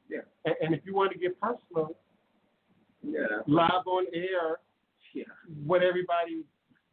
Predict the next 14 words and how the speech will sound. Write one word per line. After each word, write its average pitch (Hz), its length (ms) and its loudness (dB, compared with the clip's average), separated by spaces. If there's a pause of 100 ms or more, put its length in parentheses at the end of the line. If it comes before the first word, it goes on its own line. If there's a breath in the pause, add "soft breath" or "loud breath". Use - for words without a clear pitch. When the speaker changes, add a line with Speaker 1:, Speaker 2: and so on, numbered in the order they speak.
(140)
Speaker 2:
zeroing 175 300 -4 (100)
in 170 80 -4
on 165 160 -4
your 156 160 -6
Speaker 1:
Okay. 175 100 0
Speaker 2:
energy, 165 440 -4
let's, 220 240 -8 (440)
let's 220 180 -2 (100)
get 214 180 -8
personal. - 540 -2 (400)
Those 240 220 4
are - 80 -8 (100)
two 240 120 -12
completely 180 440 -12